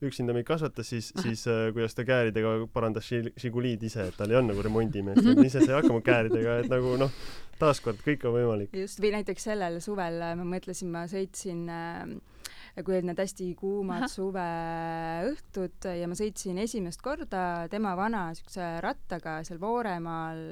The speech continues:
Speaker 3: noh, sellistel autoteedel ja, ja, ja, ja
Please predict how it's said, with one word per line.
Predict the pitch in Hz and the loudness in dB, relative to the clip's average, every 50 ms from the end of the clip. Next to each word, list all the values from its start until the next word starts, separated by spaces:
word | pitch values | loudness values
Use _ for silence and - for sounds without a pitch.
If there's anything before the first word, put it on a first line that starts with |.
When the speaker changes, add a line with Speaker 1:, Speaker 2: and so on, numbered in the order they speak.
| 170 165 - - - - - - - - - - - - - - - | -10 -10 -10 -10 -12 -12 -14 -16 -18 -18 -20 -20 -20 -20 -20 -20 -18
Speaker 3:
noh, | - - - 170 | -14 -12 -12 -10
sellistel | - 196 170 - - - 180 | -10 -12 -12 -12 -6 -2 0
autoteedel | 202 226 226 - 190 170 220 226 208 180 170 165 170 | 0 0 0 -2 -4 -2 -2 -2 -2 -2 -4 -4 -4
ja, | 170 165 165 160 | -4 -4 -6 -6
ja, | - - 175 165 160 | -6 -6 -6 -6 -6
ja, | - 165 170 - | -8 -8 -8 -10
ja | - - - - - | -10 -12 -12 -12 -12